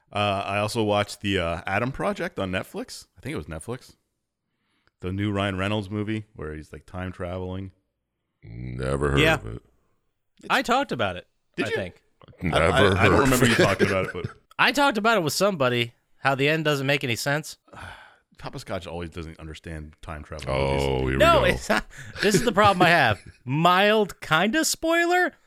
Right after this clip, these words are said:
Speaker 3: but there's a moment at the end where there's this huge magnet going off.
Speaker 2: Mm-hmm.
Speaker 3: Someone shoots a bullet. The bullet then gets sucked by the magnet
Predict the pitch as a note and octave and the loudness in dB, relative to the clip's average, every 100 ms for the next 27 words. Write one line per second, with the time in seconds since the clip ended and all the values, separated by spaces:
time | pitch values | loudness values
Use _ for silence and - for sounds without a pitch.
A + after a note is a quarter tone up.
0 | _ - D3 E3+ D3 D#3 G3+ A3 A3 - | _ -8 0 0 2 0 0 2 0 0
1 | D#3+ D#3 D#3+ E3 D#3 D3 C3+ C3+ A#2 - | -2 0 2 2 2 0 2 0 -2 -4
2 | F#3 D#3 C#3 D#3 D3 A2+ A2 F#2+ F2+ F2 | -4 0 2 2 2 -2 0 0 -2 -4
3 | F#2+ _ _ _ _ _ _ - - F2+ | -4 _ _ _ _ _ _ -14 -10 -8
4 | B2 - F3 F#3+ F#3 - - G#3 - D3+ | -10 -2 0 2 0 0 0 0 0 0
5 | D#3+ D3+ B2 G#2+ - _ _ _ _ _ | 2 4 4 2 -4 _ _ _ _ _
6 | _ C3 B2 - F3 G3+ F#3+ D#3 D#3 D3 | _ -6 -6 2 4 4 4 2 2 2
7 | C3+ - - - E3+ - - D#3+ D3+ C#3 | 0 0 -2 2 2 0 -2 2 2 2
8 | C3+ D3 D3 B2+ A2+ - | 2 2 2 2 0 -2